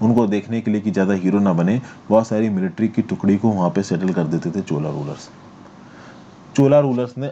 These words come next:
अनुराधापुर नाम का जो शहर था श्रीलंका में, उसको भी तबाह कर दिया और श्रीलंका के king और queen के साथ बहुत गंदा treatment किया चोला rulers ने।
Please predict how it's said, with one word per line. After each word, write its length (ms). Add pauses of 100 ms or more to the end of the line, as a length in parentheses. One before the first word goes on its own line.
(120)
अनुराधापुर 640
नाम 240
का 120
जो 120
शहर 340
था 140
श्रीलंका 480
में, 200 (340)
उसको 240
भी 80
तबाह 260
कर 160
दिया 240 (380)
और 80
श्रीलंका 420
के 120
king 400
और 120 (220)
queen 240
के 100
साथ 180
बहुत 320
गंदा 320
treatment 420
किया 140
चोला 260
rulers 380
ने। 80